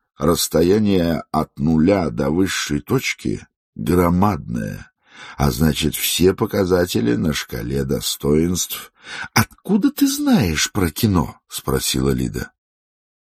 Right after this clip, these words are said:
"М, догадываюсь, существует интуиция. А про завод?"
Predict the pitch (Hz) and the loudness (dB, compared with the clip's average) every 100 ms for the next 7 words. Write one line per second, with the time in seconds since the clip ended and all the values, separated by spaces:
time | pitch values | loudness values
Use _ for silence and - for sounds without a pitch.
0 | _ 65 62 57 50 50 - _ _ - | _ -4 0 0 0 -4 -10 _ _ -4
1 | 62 53 60 76 95 113 113 60 53 - | -2 -2 0 2 4 2 2 0 -4 -12
2 | - - _ _ - 65 62 - 58 - | -18 -20 _ _ -12 -8 -6 -4 -6 -2
3 | 78 117 151 110 67 67 64 60 73 101 | 2 4 4 0 -4 -6 -4 -2 0 0
4 | - 98 92 78 - _ - 95 131 110 | -2 0 2 0 -4 _ -4 2 2 4
5 | 98 85 90 - | 2 2 0 -2